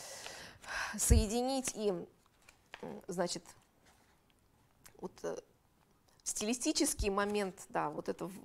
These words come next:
что важно для поэзии, чтобы, чтобы поэзия не, э, переставала быть поэзией. <laughs> Даже, даже, даже в стихах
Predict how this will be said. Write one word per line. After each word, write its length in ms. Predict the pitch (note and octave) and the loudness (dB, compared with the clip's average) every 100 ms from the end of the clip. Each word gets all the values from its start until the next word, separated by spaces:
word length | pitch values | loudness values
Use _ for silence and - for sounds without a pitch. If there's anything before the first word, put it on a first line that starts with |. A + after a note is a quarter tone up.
| - - - | -16 -16 -12
что 360 | - G3+ G3 - | -4 6 6 6
важно 420 | E3+ A3 F#3+ F3+ | 10 12 10 4
для 140 | E3 F3+ | -2 0
поэзии, 520 | F3+ F#3+ C#4+ C#4+ F#3 | 4 4 4 2 -2
чтобы, 640 | - F#3 F3+ F3 E3+ E3+ | -2 -4 0 0 0 -2
чтобы 240 | E3+ G3+ F#3 - - | -2 -2 -4 -8 2
поэзия 460 | F#3+ A#3 G#3 G3 | 4 4 2 0
не, 260 | F#3+ G3 G#3 | 2 0 0
э, 360 | F#3 F#3 F3+ F3 - - | 2 2 0 -4 -12 -10
переставала 580 | A3 G#3 - G3 G#3 A3 | -4 -2 2 8 8 8
быть 260 | F#3 G3+ - | 4 0 2
поэзией. 640 | F#3+ F#3 G#3+ F3 E3 D#3+ - - - | 4 4 2 0 -2 -4 -10 -12 -8
<laughs> 160 | - - | -6 -6
Даже, 380 | F#3 E4+ E4 - - - | -2 0 2 0 -2 4
даже, 420 | G3 B3+ A3+ G#3 - - - - - | 6 8 6 4 0 -14 -14 -12 2
даже 300 | F#3+ B3+ B3+ | 8 10 8
в 80 | A3+ | 6
стихах 680 | - G#3+ - A3+ C4+ - | 2 0 8 10 10 8